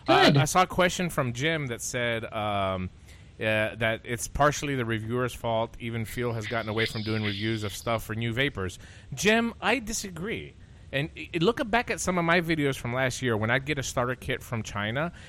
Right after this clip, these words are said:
Speaker 1: and I would do videos when everybody else was doing, you know, the M V P or some, some other, you know, advanced user device. I was doing a video for, uh, you know, a Ego style battery with a tank.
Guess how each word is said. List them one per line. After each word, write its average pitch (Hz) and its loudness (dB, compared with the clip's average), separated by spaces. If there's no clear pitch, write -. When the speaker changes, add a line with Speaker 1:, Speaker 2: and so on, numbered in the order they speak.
Speaker 1:
and 120 4
I 147 6
would 170 4
do 147 2
videos 123 4
when 113 0
everybody 160 2
else 156 2
was 131 -2
doing, 127 4
you 123 2
know, 117 4
the 107 2
M 123 4
V 110 0
P 120 -2
or 110 2
some, 110 -4
some 131 -2
other, 120 4
you 117 2
know, 110 2
advanced 117 2
user 120 0
device. 110 4
I 143 2
was 185 2
doing 180 2
a - -2
video 143 2
for, 143 6
uh, 131 4
you 143 0
know, 131 4
a 123 6
Ego 156 6
style 135 6
battery 135 6
with 117 2
a 120 -2
tank. 127 -2